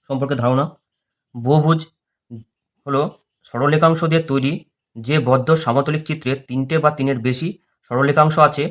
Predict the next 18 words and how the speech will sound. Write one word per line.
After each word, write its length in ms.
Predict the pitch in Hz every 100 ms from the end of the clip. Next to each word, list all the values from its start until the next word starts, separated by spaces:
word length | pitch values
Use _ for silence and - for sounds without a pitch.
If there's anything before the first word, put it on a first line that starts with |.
| - _ _ -
তাদের 200 | 120 165 127
বহুভুজ 240 | 127 135 110
বলে। 120 | 104 - _ _ _ _ _ _ -
তো 20 | 139
এখানে 180 | 160 156 202 - 127
নিচে 160 | 131 151
কতগুলো 220 | 151 151 156
ছবি 120 | 131
দেওয়া 140 | 143 151
রয়েছে 180 | 143 135 117
বহুভুজের, 400 | 139 143 123 143 _ _ _
এখানে 180 | 123 156 156
প্রতিটি 260 | 139 151 151
বহুভুজের 380 | 143 156 135 151 - _ _ _ _ _
তিনটের 300 | 143 151 160 135
বেশি 160 | 131 175
সরলরেখাংশ 460 | - 135 135 143 143
রয়েছে, 280 | 127 110